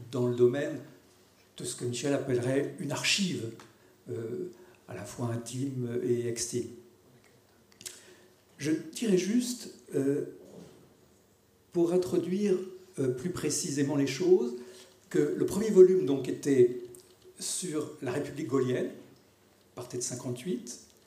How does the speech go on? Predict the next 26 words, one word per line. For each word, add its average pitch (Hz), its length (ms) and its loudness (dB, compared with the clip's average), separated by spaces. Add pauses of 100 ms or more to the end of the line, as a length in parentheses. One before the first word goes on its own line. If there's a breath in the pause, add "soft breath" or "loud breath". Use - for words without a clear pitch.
(400 loud breath)
le 135 120 -2
deuxième 180 540 6
c'était - 320 -4
sur 123 160 -4
les 120 160 2
années 120 160 4
Mitterrand, 113 520 -2 (760)
le 120 80 -14
septennat, 120 600 -10 (540 loud breath)
et - 80 -6
ce 143 120 -4
troisième 175 360 2
volume, 180 560 -2 (220)
euh, 139 80 -8
commence 147 320 -8
en 131 40 -12
quatre-vingt-seize 139 720 -4
et 139 40 -4
finit 143 260 -8
en 139 100 -4
deux 120 100 2
mille 120 200 0
deux, 180 120 4
donc 147 200 -2 (260)
il 123 160 -8
ouvre 160 300 -8